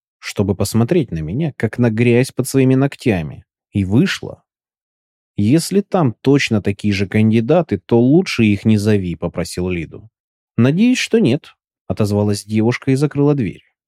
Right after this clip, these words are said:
Следующая встреча произошла через десять минут.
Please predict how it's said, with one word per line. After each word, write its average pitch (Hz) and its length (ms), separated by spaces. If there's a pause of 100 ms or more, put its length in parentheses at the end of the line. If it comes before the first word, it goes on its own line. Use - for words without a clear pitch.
(540)
Следующая 113 640
встреча - 560 (180)
произошла 127 680
через 139 380
десять 95 340
минут. 101 500